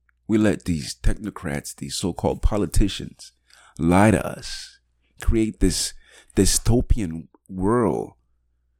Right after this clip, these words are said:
this nineteen eighty-four type world that we're about to enter. We've allowed that to happen. Okay, so back to the, um,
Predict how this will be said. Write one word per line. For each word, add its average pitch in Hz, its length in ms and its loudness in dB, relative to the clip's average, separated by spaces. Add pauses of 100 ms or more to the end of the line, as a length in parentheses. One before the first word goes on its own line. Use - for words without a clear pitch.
(240)
this 107 220 2
nineteen 120 560 6
eighty-four 113 880 4
type - 400 0
world 92 600 -2 (360)
that 95 120 4
we're 92 360 6 (120)
about 98 440 4
to - 180 2
enter. 107 560 0 (840)
We've 104 180 6
allowed 92 420 4
that 78 240 2
to 78 80 4
happen. 92 540 2 (880)
Okay, 117 280 0
so 95 160 0
back 131 400 0
to 120 140 2
the, 104 120 6
um, 87 260 0